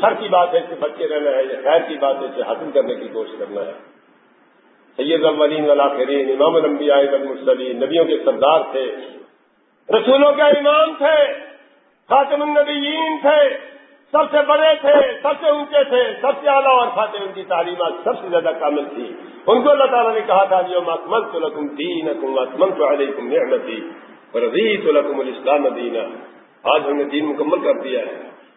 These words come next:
نبی صلی اللہ علیہ وسلم جو دین لے کے آئے، نبی صلی اللہ علیہ وسلم جو دین لے کے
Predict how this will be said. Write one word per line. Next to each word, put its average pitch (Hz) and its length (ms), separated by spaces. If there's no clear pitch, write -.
نبی 190 140
صلی 226 180
اللہ 233 80
علیہ 240 100
وسلم 233 220
جو 240 100
دین 247 220
لے 262 180
کے 277 140
آئے، 285 340
نبی 277 200
صلی 277 100
اللہ 277 160
علیہ 254 140
وسلم 285 140
جو 277 100
دین 277 280
لے 285 120
کے 285 120